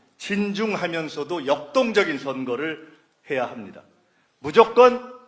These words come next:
겸손하고 절박해야 합니다. 철저한 절제로 오만하고 아니한 언행을 피해야 합니다. 오늘 총괄 선대위원장님 다들 보셨습니다.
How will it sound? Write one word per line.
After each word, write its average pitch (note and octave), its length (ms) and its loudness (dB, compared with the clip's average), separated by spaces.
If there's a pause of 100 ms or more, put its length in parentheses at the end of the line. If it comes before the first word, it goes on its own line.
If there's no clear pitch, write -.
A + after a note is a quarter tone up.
(180)
겸손하고 C#3+ 640 -6
절박해야 B2+ 840 -6
합니다. F#2 320 -18 (500)
철저한 A#3 540 4
절제로 D#3 680 -2 (340)
오만하고 E3 760 0
아니한 E3 500 -2
언행을 C3 840 -8 (120)
피해야 C3 380 -10
합니다. G2+ 340 -16 (800)
오늘 F3 480 2 (340)
총괄 F#3+ 360 4
선대위원장님 D#3 1040 -4
다들 C#3 380 -6
보셨습니다. B2+ 960 -8